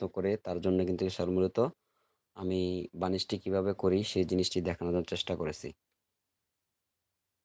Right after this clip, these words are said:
আরেক ভাই আমাকে প্রশ্ন করেছিলেন যে এখানে কোন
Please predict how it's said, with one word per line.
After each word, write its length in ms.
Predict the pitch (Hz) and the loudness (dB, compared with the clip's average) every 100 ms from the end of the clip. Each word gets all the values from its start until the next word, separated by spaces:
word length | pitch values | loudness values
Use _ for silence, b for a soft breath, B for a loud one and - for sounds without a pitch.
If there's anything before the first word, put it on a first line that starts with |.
| _ _ _ _ _ _ _ _ _ _ _ _ | _ _ _ _ _ _ _ _ _ _ _ _
আরেক 180 | 98 92 | -4 0
ভাই 140 | 95 104 | 6 8
আমাকে 240 | 104 104 | 8 6
প্রশ্ন 260 | 110 101 - 101 | 2 2 0 2
করেছিলেন 380 | 101 - 107 104 | 2 2 2 4
যে 160 | 107 107 - - | 6 6 4 -2
এখানে 300 | - - 101 104 104 | -8 0 4 4 2
কোন 160 | - 104 | 0 -2